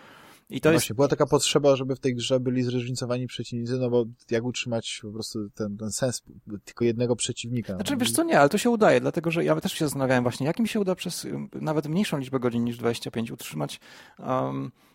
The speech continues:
Speaker 1: właśnie to napięcie i ten strach przed obcym, bo... Ale to jest bardzo
Speaker 2: Mhm.
Speaker 1: prosty sposób w, i, i dokładnie taki sam jak w przypadku na przykład Dark Souls. Em,
Speaker 2: Tak.
Speaker 1: to znaczy, m, w pewnym momencie przestajemy się bać tego obcego, wręcz zaczynamy eksperymentować. Ja pamiętam, że, e,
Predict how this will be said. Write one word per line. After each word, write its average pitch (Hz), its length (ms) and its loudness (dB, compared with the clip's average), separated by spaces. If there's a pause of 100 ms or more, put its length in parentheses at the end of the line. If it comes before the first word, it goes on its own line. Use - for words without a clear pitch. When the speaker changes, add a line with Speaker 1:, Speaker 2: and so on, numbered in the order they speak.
(120)
Speaker 1:
właśnie 139 360 0
to 147 100 -2
napięcie 143 460 -2
i 131 40 -6
ten 143 140 -4
strach 180 220 0
przed - 180 -6
obcym, - 320 -2
bo... 123 120 -2 (340)
Ale 139 160 2
to 220 80 0
jest 233 120 0
bardzo 208 200 2
Speaker 2:
Mhm. 226 40 -4
Speaker 1:
prosty 226 240 -2
sposób - 380 -4
w, 165 240 -4
i, 170 100 2 (120)
i 170 80 0
dokładnie 180 380 2
taki 180 200 -4
sam 175 340 0
jak 151 260 0
w - 100 -16
przypadku 165 420 -2
na 160 80 0
przykład 160 300 -2
Dark 185 240 4
Souls. - 340 0 (360)
Em, 131 460 0
Speaker 2:
Tak. 190 140 -4 (180)
Speaker 1:
to 156 120 -4
znaczy, 156 400 0
m, 143 320 -4 (140)
w - 20 -20
pewnym 170 180 0
momencie 185 260 0
przestajemy 175 360 -2
się 170 100 0
bać 139 180 2
tego 131 180 0
obcego, 127 320 2
wręcz 156 160 4
zaczynamy 147 320 2
eksperymentować. 147 720 4
Ja 131 60 0
pamiętam, 131 340 -2
że, 127 100 -4
e, 127 40 -6